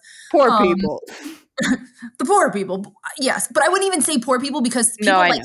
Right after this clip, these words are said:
Speaker 1: know.
Speaker 2: Elon Musk, this is what's so fucking funny to me. People like Elon Musk who hate, hate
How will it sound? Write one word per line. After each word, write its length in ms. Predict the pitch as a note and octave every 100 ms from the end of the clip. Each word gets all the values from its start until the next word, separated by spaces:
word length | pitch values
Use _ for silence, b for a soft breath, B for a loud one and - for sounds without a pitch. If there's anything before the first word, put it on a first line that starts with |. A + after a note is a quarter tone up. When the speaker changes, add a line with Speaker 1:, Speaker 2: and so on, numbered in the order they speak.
| -
Speaker 1:
know. 260 | B3 A#3 G#3+
Speaker 2:
Elon 200 | G3+ G3
Musk, 340 | F#3+ D4+ - b b -
this 140 | A#3
is 100 | B3+
what's 200 | G#3 G#3
so 160 | - G3+
fucking 340 | G3+ G3 -
funny 220 | - A3+ F#3+
to 120 | -
me. 60 | -
People 220 | A#3 C#4
like 160 | A3 -
Elon 340 | A3+ G#3 F#3 F#3
Musk 240 | G3 -
who 100 | G3+ F#3 -
hate, 220 | B3+ - _ _ _ _ _
hate 300 | - C#4 G#3+